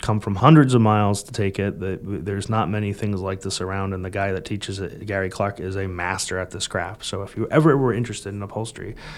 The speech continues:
we are it. But now we, there's so much more at the Art Center, like we said. The gala, when we, we turn a hundred on eleven eleven, we're having a gala and silent auction at Gateway City Arts. Starts at seven P M.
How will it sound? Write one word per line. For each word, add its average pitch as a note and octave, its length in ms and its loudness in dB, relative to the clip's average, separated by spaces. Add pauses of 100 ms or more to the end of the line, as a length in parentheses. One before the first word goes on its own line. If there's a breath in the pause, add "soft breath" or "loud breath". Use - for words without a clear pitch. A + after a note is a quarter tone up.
(220 loud breath)
we A2+ 160 6
are G2 120 6
it. F2+ 360 0
But F#2+ 120 -2
now A2 200 2
we, G#2+ 140 4
there's G2 280 -2
so A2 140 4
much G#2+ 240 2
more G2+ 220 2
at F2+ 80 -4
the G2 100 -4
Art F#2 180 -4
Center, G2+ 240 -8
like G2+ 180 -10
we - 60 -6
said. G#2+ 320 -8 (960 loud breath)
The B2 120 6
gala, A#2 760 10 (480 loud breath)
when G#2+ 160 -2
we, A#2 220 4
we A#2+ 120 4
turn B2 200 8
a A2 40 8
hundred B2 300 8
on A#2 140 10
eleven A2+ 300 6
eleven, A2 440 2 (500 soft breath)
we're A2 220 6
having A2 340 8
a G2+ 240 6
gala A2+ 640 10
and G2+ 180 0
silent A2 360 4
auction G#2 400 0
at G2+ 100 0
Gateway G#2 260 2
City A2 300 2
Arts. A2 260 2
Starts - 360 0
at - 80 -12
seven A2 300 0
P A2+ 160 0
M. F#2 300 -4